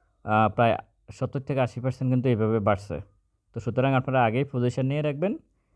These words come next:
আপ ট্রেন্ডে হঠাৎ করে টান দিলে আপনারা, আহ, আসলে এন্ট্রি নেবেন না।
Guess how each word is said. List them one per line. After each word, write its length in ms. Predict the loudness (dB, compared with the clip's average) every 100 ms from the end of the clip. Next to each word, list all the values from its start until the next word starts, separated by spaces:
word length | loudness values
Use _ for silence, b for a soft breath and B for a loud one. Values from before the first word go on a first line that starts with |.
| _ _ _ _
আপ 280 | -2 -2 -2
ট্রেন্ডে 280 | -2 0 2
হঠাৎ 260 | 2 0
করে 160 | 0 -2
টান 240 | 0 0
দিলে 360 | 0 0 -2 -4 -10
আপনারা, 400 | -8 -2 2 2
আহ, 480 | 2 -2 -2 -4 -8
আসলে 280 | -8 -2 -2
এন্ট্রি 200 | -2 -2
নেবেন 240 | 0 0
না। 200 | -2 -8